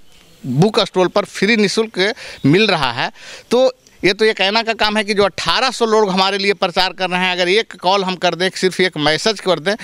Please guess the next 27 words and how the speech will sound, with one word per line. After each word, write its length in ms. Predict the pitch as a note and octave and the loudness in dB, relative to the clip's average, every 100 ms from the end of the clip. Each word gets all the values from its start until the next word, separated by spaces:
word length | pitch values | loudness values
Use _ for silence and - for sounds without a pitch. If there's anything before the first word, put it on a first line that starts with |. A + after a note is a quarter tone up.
| - - | -10 0
तो 60 | |
अठारह 440 | E3+ - D#3+ G3 B3+ | 0 2 -2 0 0
सौ 140 | A3 | -2
विद्यार्थी, 680 | F#3+ F3 F3 F3+ - G3+ B2 - - - | -2 0 0 -2 -2 -4 -4 -8 -14 -2
अठारह 420 | D3 - E3+ A#3 | -2 0 0 0
सौ 160 | - G3 | -2 -2
युवा 240 | F3 G3 | 2 2
जो 120 | F3+ | 2
है 100 | F3 | -2
से 160 | F3 F3 | -2 0
एक 220 | F#3 A3 - | 2 0 -2
फ़ोन 180 | F3+ | -4
पर 160 | E3 F3 | 0 0
मेरा, 260 | E3 E3+ E3 | 2 2 0
एक 200 | F#3+ F3 | -2 -2
मैसेज 400 | D#3+ D#3+ A#3 A#3 | -2 0 -2 -2
पर 160 | - E3+ | -2 -2
मेरे 200 | E3 D#3+ | -2 0
साथ 260 | D#3 - - | -2 -2 -4
खड़ा 140 | C#3+ | -2
होने 220 | C3 C3+ | -2 -4
के 100 | C3+ | -4
लिए 120 | C3+ B2+ | -4 -2
तैयार 340 | B2 B2 A#2+ | 0 0 0
है। 140 | D3 - - - | -4 -6 -14 -2
तो 80 | D#3+ | 0
यहाँ 180 | F#3 | 0